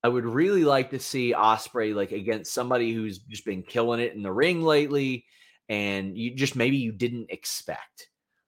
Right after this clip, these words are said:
like, you didn't see coming. I, I wanna see, uh, Bay and Ace Austin against F T R badly. I would love to see that. Uh, Punk and, Punk versus Tanahashi or Okada would be cool, or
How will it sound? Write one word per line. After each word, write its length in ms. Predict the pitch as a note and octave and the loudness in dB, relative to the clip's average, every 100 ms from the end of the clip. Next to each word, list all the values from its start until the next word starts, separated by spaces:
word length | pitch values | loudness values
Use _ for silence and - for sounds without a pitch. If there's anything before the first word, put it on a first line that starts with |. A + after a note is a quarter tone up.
| - | -4
like, 140 | A#2+ | -2
you 100 | A#2 | 0
didn't 280 | C3+ B2+ A#2+ _ - | 0 0 -6 _ -10
see 320 | - - A#2 | -4 -2 -2
coming. 380 | - G2+ F2+ D#2 | -2 -4 -4 0
I, 220 | G2 G#2+ | 2 4
I 20 | |
wanna 240 | C3+ E3 | 4 4
see, 360 | C#3+ D#3 B2+ A#2 _ _ _ - | 2 0 0 -2 _ _ _ -4
uh, 160 | A#2 | -4
Bay 520 | A#2+ A2 B2+ C#3+ D#3 | 0 4 8 10 10
and 100 | C3+ | 8
Ace 220 | B2 B2 B2 | 4 6 8
Austin 360 | C#3 C#3 A#2 | 8 6 0
against 240 | G#2 G2 G#2+ | -2 0 2
F 160 | F#2 | 0
T 160 | - F2 | -2 4
R 420 | F2 D#2 C#2+ - _ | 4 4 0 -10 _
badly. 600 | F#2+ F#2 E2+ C#2 B1+ D2 - | 2 2 2 -2 -16 -18 -6
I 60 | F2 | -4
would 120 | F2+ | 0
love 180 | A2 F#2 | 0 0
to 60 | |
see 220 | - E2+ | -6 -8
that. 320 | D#2+ E2+ D#2 - _ _ _ _ _ _ _ _ | -4 -4 -4 -10 _ _ _ _ _ _ _ _
Uh, 200 | G2 F#2 | -6 -6
Punk 520 | - - C#3 D#3+ D#3+ - | -4 0 2 2 -2 -4
and, 460 | A2+ A2+ A2+ A2 - _ | 0 2 0 -2 -8 _
Punk 300 | - D#3 D3+ | 0 0 0
versus 400 | C3+ B2+ A#2+ - | -2 0 -4 -6
Tanahashi 800 | - C3 B2 A2+ A2+ A#2 C3+ C3+ | -2 0 2 4 4 2 0 -4
or 140 | A2 G2 | 0 0
Okada 540 | F#2 - G#2 G#2+ A#2+ | 0 0 2 2 0
would 120 | B2+ | -4
be 120 | B2+ | -6
cool, 440 | A#2+ - C3 C3+ C3 | -8 -6 -4 -2 -2
or 400 | G#2+ A2+ A2+ A2+ | -2 0 0 -2